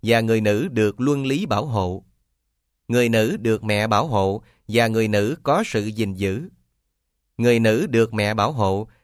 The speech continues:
và người nữ bị quy định hình phạt có tên như vậy, nói rằng, "Họ nói các cô hãy là những người vợ, hạng có vật lót ở đầu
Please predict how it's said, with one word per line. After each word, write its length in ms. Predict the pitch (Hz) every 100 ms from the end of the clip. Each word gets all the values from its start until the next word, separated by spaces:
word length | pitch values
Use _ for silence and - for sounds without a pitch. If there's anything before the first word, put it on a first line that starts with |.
| _
và 200 | 110 113
người 200 | 113 107
nữ 240 | 107 131 147
bị 220 | 101 107
quy 240 | - 156
định 180 | 123 104
hình 220 | 113 98
phạt 300 | - 101 95 _ -
có 160 | 151
tên 260 | 202 143 135
như 160 | 143 120
vậy, 280 | 104 92 87 _ _ _ _
nói 220 | 107 127 208
rằng, 280 | - 92 85 _ _ _ _ _ _ _ _ _ _ _
"Họ 260 | _ 107 110
nói 260 | 120 139
các 200 | 185 190 -
cô 320 | 127 123 110 - _
hãy 220 | _ 113 160
là 200 | 117 107
những 260 | 104 147
người 180 | 143 104
vợ, 300 | 101 95 98 104 _ _ _
hạng 300 | 113 107 113
có 160 | 165 180
vật 220 | 107 98
lót 220 | 120 170 -
ở 180 | 107
đầu 380 | 120 104 98 87